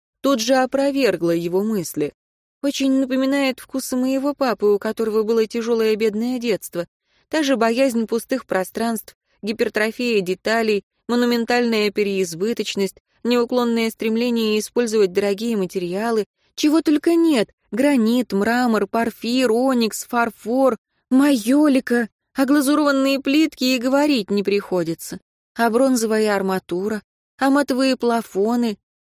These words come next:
Музей! Одно слово — музей. Наше метро, — сделала Катя вывод, — самое наглядное проявление демократии».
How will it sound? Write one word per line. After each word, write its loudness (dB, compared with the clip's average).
Музей! 4
Одно 2
слово — 4
музей. 0
Наше 2
метро, — 2
сделала 2
Катя -4
вывод, — 0
самое 2
наглядное 2
проявление 0
демократии». -2